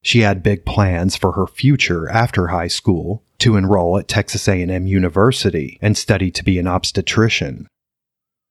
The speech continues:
Ten-year-old London, Nicole's other daughter, was a fifth grader at Leon Springs Elementary School. Unlike her sister, who appeared to have her sights set on a specific professional career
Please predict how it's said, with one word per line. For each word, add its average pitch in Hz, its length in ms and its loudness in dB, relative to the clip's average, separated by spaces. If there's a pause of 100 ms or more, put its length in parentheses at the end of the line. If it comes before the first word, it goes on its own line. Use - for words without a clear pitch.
Ten-year-old 104 500 4
London, 101 720 2
Nicole's 107 400 2
other 110 280 2
daughter, 85 540 -2
was 110 220 2
a 104 40 0
fifth - 300 0
grader 92 400 0
at 107 160 0
Leon 107 380 4
Springs 92 500 0
Elementary 101 640 2
School. 71 600 -4 (720)
Unlike 101 360 2
her 95 120 -2
sister, - 640 -2 (260)
who 110 160 4
appeared 98 420 2
to 101 80 0
have 98 200 0
her 98 100 2
sights 98 420 0
set 82 440 -6
on 101 160 2
a 92 80 -2
specific - 800 -2
professional 101 640 0
career 98 720 -2